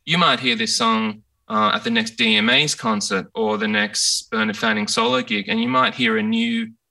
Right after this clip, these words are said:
verse in there or some lyric changes to the bridge. Um, you hopefully will hear it with a band arrangement, and you might follow that right through to a recording. And I'm sure that these songs will, will develop, um, over that process, and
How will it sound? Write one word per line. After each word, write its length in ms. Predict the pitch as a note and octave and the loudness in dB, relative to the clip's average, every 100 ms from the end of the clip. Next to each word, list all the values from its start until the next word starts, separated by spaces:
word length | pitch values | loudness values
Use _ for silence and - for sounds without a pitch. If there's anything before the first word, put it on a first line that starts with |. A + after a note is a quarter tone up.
| _ _ _ G#2+ | _ _ _ -2
verse 400 | A2 G#2 G2 A2+ | 2 2 2 0
in 140 | G#2 | 0
there 260 | G2 F#2 - | 0 -2 -4
or 240 | G#2+ G2+ | -2 0
some 320 | G2 - G2+ G#2 | 0 -2 -2 -2
lyric 280 | A3 - | 0 0
changes 400 | - - G3+ G#3 - | -2 -4 -4 -6 -6
to 80 | - | -8
the 60 | |
bridge. 560 | F#2 D3+ C#3+ - - _ _ _ - A2 | -2 0 2 0 -4 _ _ _ -4 0
Um, 260 | G#2+ G2+ - | 0 -2 -4
you 180 | C#3 C#3 | -4 -2
hopefully 400 | - C#3+ E3+ D3 | 0 0 0 -2
will 120 | A#3 | -2
hear 180 | A3 A3+ | 0 0
it 60 | A3 | 0
with 120 | G#3+ | -2
a 40 | G#3+ | -2
band 360 | C4 F#3 F#3+ | 0 2 0
arrangement, 600 | C3 F#2 F#2+ - F#3 - - | 0 0 -2 -4 -6 -6 -8
and 120 | B2 | 0
you 80 | C#3 | 2
might 180 | D#3 D3+ | 2 2
follow 260 | C#3+ C#3+ C#3 | 2 2 2
that 180 | B2+ | 2
right 240 | A#3 A#3+ B3 | 4 2 0
through 240 | B3 B3 | -4 -4
to 140 | A#3 A3+ | -4 -4
a 100 | G#3+ | -2
recording. 640 | G#3+ - A3+ B3 G3+ - - | -2 0 0 0 -2 -6 -6
And 140 | A3+ | -2
I'm 100 | A3+ | 0
sure 320 | A3+ B2+ C4 | 0 2 2
that 160 | A#3 F#3 - | 0 -6 -6
these 220 | A#3 A2 | -4 0
songs 320 | - D3+ G#3 | 0 0 -4
will, 200 | G#3 G3+ _ _ _ | -6 -8 _ _ _
will 120 | A3+ A3 | -8 -4
develop, 480 | G2+ G#2+ G#2+ G#2 - - | 0 2 2 -2 -10 -8
um, 180 | G#2+ F#2+ | -4 -2
over 160 | G#3+ | 0
that 160 | - - | 0 0
process, 420 | - - A3 G#3 | -2 0 -2 -2
and 260 | A3 G#3 | -2 -4